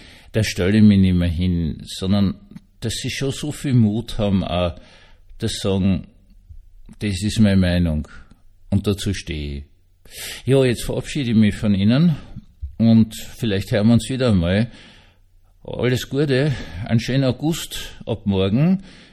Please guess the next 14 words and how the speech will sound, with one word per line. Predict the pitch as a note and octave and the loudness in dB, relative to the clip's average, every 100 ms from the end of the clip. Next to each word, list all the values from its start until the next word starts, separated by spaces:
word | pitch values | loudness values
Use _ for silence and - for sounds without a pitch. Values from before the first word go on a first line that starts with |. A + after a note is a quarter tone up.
| _ - | _ -2
wenn | G#2+ | 0
Sie | G2+ | 2
einen | G#2+ G2+ | 2 2
Urlaub | G2+ A#2 C3 A2 - | 2 2 2 2 0
haben. | G2 B2+ D3 - | 2 2 0 0
Ich | A2 | -2
habe | G2 | 0
jetzt | G2+ F#2+ | -2 -2
dann | G2+ F2 | -4 -4
keinen | - D#2 G2 | -6 -2 2
mehr. | B2 C3 D3 E3 - - - - _ _ | 2 2 0 -2 -8 -20 -20 -20 _ _
Genießen | - G#2+ A2 B2+ - D3 | 0 4 4 2 0 0
Sie | - | 0
ihn | D3+ D#3+ E3+ | 0 0 0